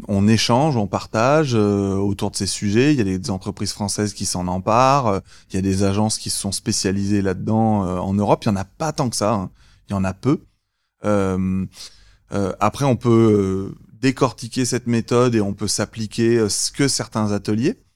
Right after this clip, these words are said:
Euh, et ça, c'est vraiment précieux. Euh, après, l'évolution, elle va être, euh, forcément, euh, autour de ces sujets de polish, euh,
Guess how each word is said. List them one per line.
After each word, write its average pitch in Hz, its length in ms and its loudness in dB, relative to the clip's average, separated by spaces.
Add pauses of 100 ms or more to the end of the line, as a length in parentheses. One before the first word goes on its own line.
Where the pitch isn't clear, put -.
(400)
Euh, 92 920 -4
et 92 120 -8
ça, 113 140 -4
c'est - 160 -6
vraiment 95 360 -4
précieux. 147 500 -2 (560)
Euh, 98 640 0 (360)
après, 156 340 0
l'évolution, 127 840 4
elle 107 300 4
va 104 180 2
être, 113 300 0
euh, 104 160 2
forcément, 120 800 0
euh, 104 160 0
autour 113 360 -2
de 123 60 -12
ces 113 100 -4
sujets 107 400 -2
de 107 280 -2
polish, 123 680 -2
euh, 101 760 -2